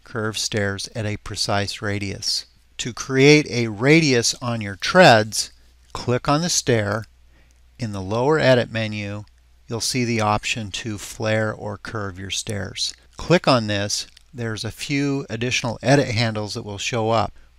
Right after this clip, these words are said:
One of them at the very bottom of the stairs, I'm going to click on this, I'm going to pull it out, and you can see that it will create a radius. As that goes up the stairs, you can see that the radius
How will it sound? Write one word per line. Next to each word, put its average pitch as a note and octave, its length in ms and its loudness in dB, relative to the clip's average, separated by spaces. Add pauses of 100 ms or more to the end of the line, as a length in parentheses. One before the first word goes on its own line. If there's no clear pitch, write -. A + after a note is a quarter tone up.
(100)
One B2+ 280 2
of C3 160 2
them G#2 300 -4
at G#2+ 140 -10
the A2+ 80 -6
very G#2+ 260 0
bottom A#2+ 480 4
of G#2 100 -6
the F#2+ 120 -8
stairs, G2+ 680 -2 (320)
I'm A#2+ 80 -8
going G#2 80 -6
to F#2+ 60 -8
click - 280 -2
on C3 200 2
this, A#2 420 0 (360)
I'm G#2+ 120 -4
going G2+ 80 -6
to F#2+ 60 -6
pull - 300 -2
it C#3+ 60 4
out, A2 400 6 (220)
and A2 100 -6
you G#2 60 -6
can G#2+ 160 -10
see D3+ 240 -2
that A#2+ 160 -2
it D#2 100 -2
will G#2 160 -6
create C3 380 2
a D3 40 0
radius. A2+ 600 2 (520)
As A#2 120 -8
that A2 200 -2
goes A2+ 280 -4 (240)
up E3+ 220 4 (100)
the C3+ 120 -6
stairs, G2+ 600 0
you A2 120 -10
can G2+ 160 -10
see - 260 -4
that G#2 240 -8
the G#2 160 -6
radius A2 640 -2